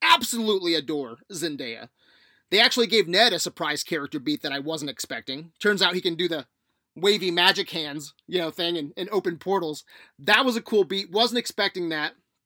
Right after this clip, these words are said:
Dude, they just need to make a Disney Plus series, call it Strange Academy, and, uh, and, and let it be the Harry Potter of, uh, of Disney Plus. I think it would be awesome. So it looks like Ned has a lot to do in the future.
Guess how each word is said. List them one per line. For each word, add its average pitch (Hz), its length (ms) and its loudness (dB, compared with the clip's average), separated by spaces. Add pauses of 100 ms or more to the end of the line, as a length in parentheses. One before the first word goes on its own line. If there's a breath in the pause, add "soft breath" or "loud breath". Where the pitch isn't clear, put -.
(760)
Dude, 262 220 2
they 320 100 4
just 427 180 0
need 392 100 2
to 247 60 -2
make 220 180 4
a 175 60 -2
Disney 175 300 -2
Plus 151 260 -6
series, 196 300 0
call 208 260 0
it - 100 -4
Strange 180 360 -4
Academy, 180 540 -2 (400 soft breath)
and, 175 400 2
uh, 147 300 0 (100)
and, 190 180 -4
and 208 100 -2
let 226 120 6
it 180 40 -6
be 220 100 0
the 170 100 -2
Harry 202 320 0
Potter 175 440 0 (140)
of, 156 320 -6
uh, 143 140 -6
of 170 160 -6
Disney 165 260 0
Plus. - 380 -8
I 180 60 -4
think 185 100 -2
it 180 40 0
would 156 60 -4
be 151 80 -4
awesome. 151 360 -2 (300 soft breath)
So 220 120 -2
it 233 40 4
looks 294 120 0
like 220 160 4
Ned 196 260 2
has 214 160 4
a 208 60 0
lot 202 160 4
to 175 80 -10
do 196 100 0
in 196 80 2
the 185 60 -2
future. 190 420 -6